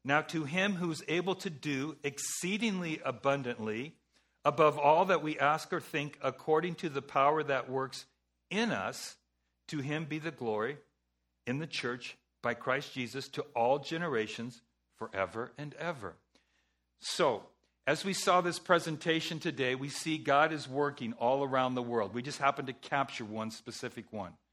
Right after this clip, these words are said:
for us today. In our correspondence, I spoke to one of our missionaries. He's in China. Actually, on the internet today, back and forth, early this morning. And what he had in his letter, it's very interesting. Did we just read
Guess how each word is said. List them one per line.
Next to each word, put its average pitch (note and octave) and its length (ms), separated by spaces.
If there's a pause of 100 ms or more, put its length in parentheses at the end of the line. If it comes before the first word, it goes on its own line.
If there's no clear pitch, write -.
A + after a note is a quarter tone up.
(240)
for A2 160
us G#2+ 180
today. G2 340 (1000)
In G3+ 360 (1200)
our C3+ 100
correspondence, E3+ 760
I C#3+ 100
spoke E3 360
to E3 80
one D#3 180
of C#3+ 120
our C3 140
missionaries. D#3+ 760
He's E3 280
in C3+ 140
China. D#3 500 (100)
Actually, C#3+ 540 (540)
on D3 100
the D#3 80
internet C#3+ 400
today, A#2 220
back B2+ 340
and C#3 100
forth, B2+ 360
early D3+ 180
this C#3+ 300
morning. B2+ 380 (760)
And C#3+ 160
what G#3 160
he A#3+ 140
had F3 300
in D#3+ 140
his C#3+ 280
letter, D3 400
it's B2+ 120
very D#3+ 260
interesting. F3 580
Did B2+ 160
we D3 100
just F3 260
read D3+ 380